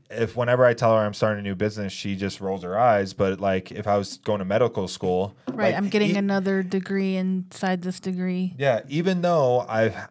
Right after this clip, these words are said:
Speaker 1: I have some proven success, it still happens.
Speaker 2: Yeah.
Speaker 1: So you just, yeah, like you said, you just gotta, gotta not give a fuck because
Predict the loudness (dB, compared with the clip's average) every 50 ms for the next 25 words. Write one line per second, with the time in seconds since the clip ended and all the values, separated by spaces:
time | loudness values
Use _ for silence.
0 | -14 -8 -4 -2 -2 0 0 0 2 2 2 2 2 0 -2 -6 -18 -20 _ -12
1 | -8 -6 -4 -4 -4 -2 -2 -2 0 0 -2 -2 -4 -6 -6 -2 2 4 4 4
2 | 4 0 -4 -6 -8 -8 -6 -4 -6 -4 0 2 4 4 4 4 2 -2 -4 -6
3 | -6 -8 -12 -12 -12 -14 -16 -18 -16 -12 -10 -6 -4 0 2 2 2 2 0 -2
4 | -2 -4 -4 -4 -4 -2 -2 -2 -2 -2 -6 -8 -8 -8 -6 -4 -4 -2 0 0
5 | -2 -2 -2 -4 -4 -2 -2 0 0 0 0 -4 -6 -6 -4 -4 -2 -2 -2 -4
6 | -4 -4 -4 -4 -4 -4 -4 -2 -2 -2 -2 -4 _ -4 -4 -4 0 2 4 6
7 | 6 6 4 2 -2 -10